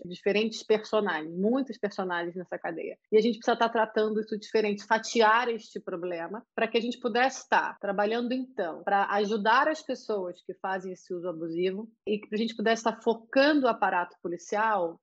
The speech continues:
nas organizações criminosas e nos que cometem crimes violentos. Porque o que tem acontecido é que hoje a gente tem prendido os peixes pequenos, a gente tem lotado os presídios e dando muito mais mão de obra para as organizações criminosas, já que elas também nasceram,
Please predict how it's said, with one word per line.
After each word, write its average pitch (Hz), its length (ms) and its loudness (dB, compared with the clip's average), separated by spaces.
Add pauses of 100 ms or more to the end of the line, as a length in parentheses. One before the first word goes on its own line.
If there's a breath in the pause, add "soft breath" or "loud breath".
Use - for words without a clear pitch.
(140)
nas 240 280 -2
organizações 240 760 -2
criminosas 180 1000 -4
e 226 160 0
nos 240 200 -4
que 226 100 -10
cometem 214 520 -2
crimes 214 460 2
violentos. 185 560 2
Porque 214 220 0
o 240 40 4
que 240 120 -16
tem 262 140 2
acontecido 214 640 0
é - 20 2
que 208 120 2
hoje 202 120 6
a 202 40 0
gente 208 260 -4
tem 202 180 -2
prendido 208 800 0 (120)
os - 220 -12
peixes 233 420 2
pequenos, 202 560 -4 (180)
a 190 100 -2
gente 202 240 -2
tem 196 120 0
lotado 220 720 2
os 214 120 -8
presídios 165 720 -6
e 202 100 -4
dando 214 300 0
muito 254 240 -2
mais 226 280 0
mão 247 380 2
de 262 140 2
obra 208 640 4
para 196 120 -2
as 185 60 -2
organizações 202 640 -4
criminosas, 220 640 -4
já 175 120 -10
que - 100 -14
elas - 180 -10
também 208 400 -2
nasceram, 196 760 2